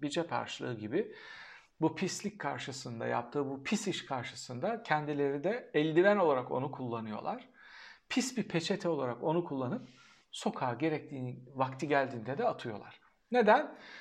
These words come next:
Reza Zarrab olayında ders çıkarttılar. Kendileri onun önüne yatarım dedikleri, delillendirildiği, e, bu kasetler piyasaya düştüğü için ya da mahkemelere, yargıya intikal ettiği için yeni bir taktik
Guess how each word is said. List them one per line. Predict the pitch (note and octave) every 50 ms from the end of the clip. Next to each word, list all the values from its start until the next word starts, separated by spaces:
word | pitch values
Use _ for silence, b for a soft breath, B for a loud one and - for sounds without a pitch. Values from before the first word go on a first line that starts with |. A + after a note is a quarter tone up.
| B B B
Reza | F3 F#3+ F#3+ F#3 A3 G3+ F#3
Zarrab | D#3 D3+ E3 D#3+ D#3 E3 F#3 F3+ F3+
olayında | F3+ D#3 C#3 C3 C3 B2 A#2+ A#2+ C#3+ F#3+ A3 F#3
ders | D#3 C#3+ D#3 D3+ - -
çıkarttılar. | - - - B2 A2 G#2 - - - A#2+ D#3 G#3 C4 - B B B B B B
Kendileri | - D3+ D3 C#3+ C#3+ C#3+ C#3+ C#3+ D3+ E3 G3+ G#3+ F3+ - - - - - - - _ _
onun | - D3+ D#3 D#3 D#3+ D#3+
önüne | - D3+ D3 D3+ D#3 E3+ G3
yatarım | G#3 G3+ E3+ E3+ - D#3+ C#3 C3+ C3 C3
dedikleri, | C3+ B2+ C3 C3 C3 - C3+ B2 B2 A2 G2+ b b b b b _
delillendirildiği, | - D#3 C#3+ D3 D3 C#3+ C#3 C3+ C3 C3 C3 B2+ C3 B2+ C3 B2+ B2 A#2+ C3 C3+ C3+ B2+ A#2 A#2 B2+ b b b b b b b b b _ -
e, | C3+ C3 C3+ C3 C3 B2+ C3+
bu | F#3 C3+
kasetler | - E3 D3 - D3+ C3+ C3 C#3+ D3 C3+ B2 A2 - - - -
piyasaya | - D3 D3+ D3 D3 - C#3+ C3 C3 B2
düştüğü | C3 C3+ C3 - - - D3 C#3+
için | C3+ - - - - C3 C3+ D3 - - - -
ya | C3+ B2+
da | C3+ C3 A#2 G#2 - -
mahkemelere, | B2+ B2+ B2 - - D3 C#3 C3 B2+ C3 D3+ F3 F#3+ E3
yargıya | C3+ A#2+ A#2 A#2+ A#2 A#2+ D3 F3+ G#3
intikal | G#3+ G3 E3 - - - D3 C#3 C3+
ettiği | B2+ A#2+ - - A#2+ A2+
için | G#2+ - - D#4 D#4+ B B B B B B B B B B
yeni | - D#3 G3 C4
bir | C#4+ -
taktik | C#4 F#3 E3 C#3 - - B2 -